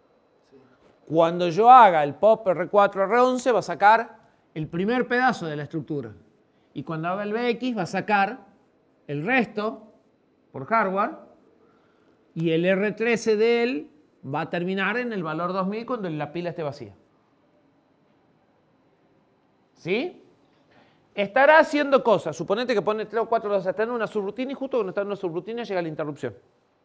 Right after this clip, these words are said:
Entonces, como está en una subrutina, el stack ya no está vacío, tiene cuatro datos. Está en, en mil novecientos noventa y seis. Yo le apilo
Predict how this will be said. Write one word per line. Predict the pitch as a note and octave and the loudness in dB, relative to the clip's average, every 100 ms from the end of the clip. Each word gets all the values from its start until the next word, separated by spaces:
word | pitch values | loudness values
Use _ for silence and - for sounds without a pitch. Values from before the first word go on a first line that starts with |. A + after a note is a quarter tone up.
| _ _ _ _ _ _ _ _ | _ _ _ _ _ _ _ _
Entonces, | - F3+ G3+ C#3 A2+ - _ _ _ | -8 0 0 -2 -10 -18 _ _ _
como | D#3 D#3 | -8 -6
está | E3 D3+ C4 | -6 0 0
en | C4 | 2
una | B3+ | -2
subrutina, | A#3+ A#3 A#3+ C4+ B3 | -2 -2 -2 -4 -2
el | A#3+ F#3+ | -2 -2
stack | - G3+ | -2 -2
ya | G#3 | -2
no | F3+ | -6
está | F3+ F3+ | 2 2
vacío, | D3 - B2+ | 2 -2 -8
tiene | D3+ F3+ G3+ - _ _ _ _ | -8 -8 -10 -14 _ _ _ _
cuatro | F3+ G3 F#3 | 2 2 2
datos. | B2+ A2 - _ _ _ _ _ _ _ _ _ _ | -4 -6 -12 _ _ _ _ _ _ _ _ _ _
Está | A#2+ D#3 | -6 -4
en, | F3+ F#3+ D3 - | -2 -6 -10 -12
en | C3+ C3+ D3+ - | -8 -8 -10 -12
mil | C3 D3+ F#3 | -8 -6 -4
novecientos | G3 E3+ E3 F3+ F3 | -2 -4 -6 -8 -10
noventa | D3+ C#3 B2+ | -8 -8 -4
y | C3+ | -4
seis. | C3 G#2+ F#2+ - _ _ _ _ _ _ _ _ _ _ C3+ | -4 -10 -12 -20 _ _ _ _ _ _ _ _ _ _ -4
Yo | D#3+ A3 | 0 4
le | |
apilo | A#3+ A#3+ B3+ B3+ C#4+ C#4 - | 4 4 2 6 6 4 -6